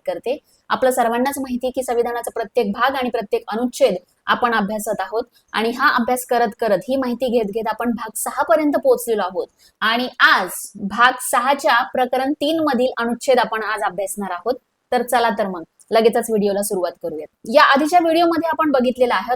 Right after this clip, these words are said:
प्रकरण तीन, अ, सुरू झालेलं आहे, ज्यामध्ये आपण विधानसभा, विधान परिषद, महाधिवक्ता, राज्यपाल त्यांची कामकाज या संदर्भातली सर्व माहिती घेतलेली आहे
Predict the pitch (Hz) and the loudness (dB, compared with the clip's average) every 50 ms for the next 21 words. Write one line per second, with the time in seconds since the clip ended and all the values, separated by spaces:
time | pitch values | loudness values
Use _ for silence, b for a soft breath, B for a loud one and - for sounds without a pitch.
0 | - - 247 240 - 262 254 254 247 247 254 247 240 - - 440 220 220 - - | -2 -2 -2 -2 0 0 0 0 0 -2 -2 -4 -4 -4 -6 -4 -4 -4 -4 -2
1 | 269 339 403 370 339 262 240 226 208 190 202 - 196 180 - _ _ _ _ _ | 2 2 2 2 2 0 0 0 -2 -2 -2 -4 -6 -8 -8 _ _ _ _ _
2 | - 202 247 247 240 247 285 240 247 262 247 240 - 262 254 226 233 208 233 254 | -2 2 4 4 4 4 4 4 4 4 4 4 0 -2 -2 -2 -2 -2 -2 -4
3 | 262 - 285 240 233 247 220 220 214 208 233 277 302 - 240 233 240 - - 233 | -4 -4 -2 -2 -2 -2 -2 -2 -4 -2 -2 -2 -2 0 0 -2 -2 -4 -4 -4
4 | 220 - 214 214 214 247 262 294 277 277 269 269 - 254 226 190 196 208 208 202 | -4 -4 -6 -6 -4 -2 0 0 2 0 0 -2 -2 -4 -2 -2 -2 -2 0 2
5 | 285 294 294 294 277 220 185 170 - _ _ _ - 220 226 247 254 247 247 240 | 4 4 4 4 2 2 2 -2 -6 _ _ _ -6 -4 -2 -2 -2 0 0 0
6 | 240 269 277 294 285 269 240 247 208 202 214 233 - 240 240 240 240 240 247 240 | 0 0 2 2 2 4 4 2 2 2 0 -2 -2 -2 -2 -2 -2 -2 -4 -4
7 | - 247 269 - 247 254 269 277 269 254 247 202 233 220 226 202 - - 185 180 | -4 -4 -4 -2 0 0 0 -2 -2 -6 -8 -6 -4 -4 -4 -4 -6 -4 -4 -4
8 | 185 180 175 - 214 254 | -4 -4 -4 -4 -4 -4